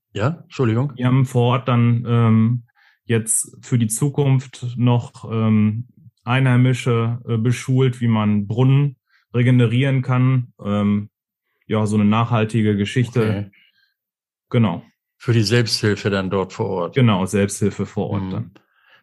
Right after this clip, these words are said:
Speaker 1: Wie war die Zusammenarbeit mit dem T H W?
Speaker 2: Das lief super. Also vor Ort, wir haben, wenn wir nicht rote und blaue Kleidung angehabt hätten, hätte man nicht gemerkt, dass wir von zwei Organisationen, äh, kommen. Das war wirklich,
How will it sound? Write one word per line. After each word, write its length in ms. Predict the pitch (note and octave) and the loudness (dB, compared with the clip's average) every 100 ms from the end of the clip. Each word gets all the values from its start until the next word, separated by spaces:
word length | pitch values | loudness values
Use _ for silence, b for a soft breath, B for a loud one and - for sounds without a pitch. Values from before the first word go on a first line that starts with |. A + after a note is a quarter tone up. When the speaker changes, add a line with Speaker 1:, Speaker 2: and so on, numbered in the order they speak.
| - | -2
Speaker 1:
Wie 120 | C#3 | 2
war 120 | D3+ | 2
die 100 | D3 | 0
Zusammenarbeit 720 | - A#2+ A#2 D3 D#3 E3 F3 | 0 0 0 0 0 0 0
mit 140 | E3+ E3 | 0 -2
dem 120 | D#3+ | -2
T 180 | E3+ E3 | 0 2
H 140 | E3+ | 2
W? 200 | F#3 G3+ F#3+ _ _ _ _ _ _ | 0 -2 -6 _ _ _ _ _ _
Speaker 2:
Das 160 | G#2 G2 | -4 0
lief 160 | G#2 | -2
super. 440 | - G#2 G2+ F2 - _ b b b b | 0 -2 -2 -6 -10 _ b b b b
Also 540 | G#2 G#2 G#2+ G#2 A2+ - _ _ _ _ | -2 2 2 0 -4 -12 _ _ _ _
vor 220 | - A#2+ | -4 -2
Ort, 220 | A2 A2+ | 0 -2
wir 80 | G#2 | 0
haben, 400 | G#2+ G#2+ - - - _ _ - | 2 2 0 -8 -20 _ _ -2
wenn 160 | A2+ | 2
wir 80 | B2 | 4
nicht 240 | B2 A#2+ G2 | 4 2 -2
rote 640 | A2 B2+ C#3 C#3 B2+ B2 B2 _ | 0 0 2 2 2 2 -2 _
und 300 | A#2+ A2+ G#2+ | 0 0 2
blaue 260 | G#2 A#2+ | 0 0
Kleidung 400 | B2 A2 A#2 A#2 | -2 -2 -2 0
angehabt 400 | F#2 A2 G#2+ A2 | 0 0 0 -2
hätten, 400 | A#2 A2 G#2+ G2+ | -4 -2 0 0
hätte 400 | G2+ G2+ - G#2 | 0 -4 -8 -4
man 200 | F#2+ F#2+ | 0 2
nicht 200 | F#2+ F#2+ | 0 0
gemerkt, 360 | - F#2 F#2+ - | -2 0 0 -2
dass 220 | F2 - | -4 -2
wir 180 | F#2 F2 | -2 -2
von 180 | - E2+ | -2 -4
zwei 200 | - F2 | -4 -2
Organisationen, 920 | E2+ F2+ F2+ F2 E2+ - F2+ F2 F#2 | -2 -2 -4 -6 -6 -4 -2 -2 -4
äh, 200 | E2+ E2 | -6 -6
kommen. 260 | - E2+ E2+ | -6 -4 -4
Das 180 | F2 - | -4 -6
war 140 | F2 | -4
wirklich, 520 | F#2+ - F2 - - | -4 -4 -8 -8 -18